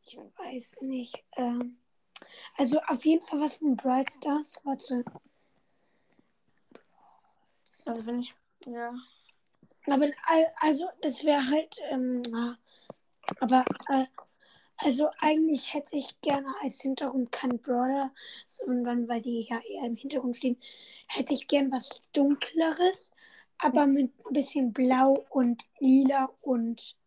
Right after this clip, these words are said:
Speaker 1: ähm,
Speaker 2: Blau und Lila, aber es gibt, ah, nee, doch nicht, doch, ich hab, hab mich gerade noch vertan. Äh, okay.
Speaker 1: Und ja, eher in die Richtung Blau-Lila, weil das sind so meine Lieblingsfarben.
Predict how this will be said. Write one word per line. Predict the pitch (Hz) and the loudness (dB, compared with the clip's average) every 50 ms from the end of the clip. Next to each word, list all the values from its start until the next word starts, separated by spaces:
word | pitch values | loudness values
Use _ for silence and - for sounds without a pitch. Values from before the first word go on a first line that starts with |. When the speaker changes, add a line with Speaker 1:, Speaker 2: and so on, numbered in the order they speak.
| - - | -12 -8
Speaker 1:
ähm, | - 247 240 226 226 | -4 -4 -2 -2 -2
Speaker 2:
Blau | 226 240 247 254 | -4 -4 -4 -4
und | 262 | -2
Lila, | 262 277 294 285 | 2 4 4 4
aber | - 277 294 277 254 285 | 6 6 6 6 6 6
es | 277 - - _ - | 2 -2 -12 _ -8
gibt, | 349 349 - _ | -8 -8 -10 _
ah, | - - | -12 -10
nee, | 254 240 220 | -10 -10 -10
doch | 220 208 214 | -12 -12 -14
nicht, | 220 220 - - | -14 -16 -16 -16
doch, | 240 220 220 214 | -18 -18 -18 -20
ich | - - | -20 -20
hab, | 247 240 _ - | -20 -20 _ -18
hab | 240 233 | -16 -14
mich | 226 226 | -14 -14
gerade | - - 220 220 | -12 -12 -12 -10
noch | 220 220 | -10 -12
vertan. | - - 220 - 220 220 - _ _ - - - - - _ - | -14 -16 -16 -14 -14 -14 -16 _ _ -20 -20 -20 -20 -20 _ -10
Äh, | - 226 220 214 220 - _ _ _ | -6 -6 -4 -6 -6 -12 _ _ _
okay. | - - 226 226 220 220 220 - _ _ _ _ _ _ _ _ _ _ _ _ _ _ _ _ _ _ _ _ _ _ _ _ _ | -18 -14 -12 -10 -10 -12 -12 -16 _ _ _ _ _ _ _ _ _ _ _ _ _ _ _ _ _ _ _ _ _ _ _ _ _
Speaker 1:
Und | - - 285 285 277 269 262 269 269 262 262 262 - - - - - - | -4 0 2 4 4 4 4 2 2 0 -2 -4 -6 -14 -20 -18 -6 0
ja, | 277 269 254 294 | 2 2 2 2
eher | - 285 269 269 285 302 | 4 4 4 4 4 2
in | 294 262 233 | 0 -2 0
die | - 262 | 0 -2
Richtung | 247 240 247 240 - 262 247 | -2 -2 -2 -4 -2 -2 -2
Blau-Lila, | 240 214 247 233 240 240 240 254 254 233 247 254 254 254 277 277 277 269 269 | -2 0 0 0 2 2 2 2 2 2 0 0 2 2 2 2 0 0 -2
weil | 269 247 | -4 -4
das | 240 262 247 - - | -4 -4 -8 -8 -10
sind | 262 240 226 | -14 -14 -8
so | - 254 226 | -6 -4 -4
meine | 233 233 226 | -4 -6 -8
Lieblingsfarben. | 220 226 233 240 - 269 240 233 240 - - - _ - 262 262 254 - 262 254 262 | -10 -10 -12 -10 -8 -8 -8 -8 -8 -12 -18 -10 _ -2 0 0 2 2 2 2 2